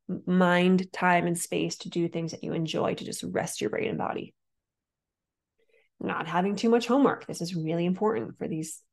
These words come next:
these particular students who are in school. Homework takes a lot of time. If you have four hours of homework and you have after-school activities and you have school and you have dinner, not time to do anything else. Homework should be, like, an hour a day, two hours max.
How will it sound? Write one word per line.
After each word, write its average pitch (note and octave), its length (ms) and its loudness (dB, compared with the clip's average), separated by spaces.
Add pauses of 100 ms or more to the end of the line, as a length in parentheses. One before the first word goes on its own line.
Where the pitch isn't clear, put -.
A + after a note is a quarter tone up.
(120)
these E3 160 -2
particular E3+ 340 -2
students E3+ 320 -2
who E3+ 100 -2
are E3 80 0
in E3 100 -2
school. - 500 0 (800)
Homework F3+ 240 2
takes F#3+ 140 0
a G#3 40 2
lot F3+ 120 4
of F3+ 60 4
time. G#3+ 320 2
If - 120 -6
you D#3+ 60 -4
have D#3 160 -4
four F3 220 2
hours E3+ 220 4
of F3+ 80 -2
homework F#3 340 4
and F3+ 80 0
you E3 60 0
have D#3+ 100 -4
after-school F3+ 460 0
activities F#3+ 460 2
and G3 60 2
you F3 60 6
have E3+ 100 2
school F3+ 380 4
and A3+ 100 6
you G3 60 4
have D#3+ 160 -2
dinner, F3+ 360 0 (1500)
not F3 200 2
time F3+ 160 2
to F#3 60 4
do G3 60 4
anything G#3 220 2
else. - 400 -6 (180)
Homework F3+ 220 0
should F3+ 100 -4
be, F#3+ 100 0
like, F#3 120 0
an D#3+ 100 -8
hour F#3+ 480 -2 (120)
a F3 60 -2
day, D#3+ 420 0 (480)
two G3 140 0
hours F3+ 300 2 (120)
max. - 640 -8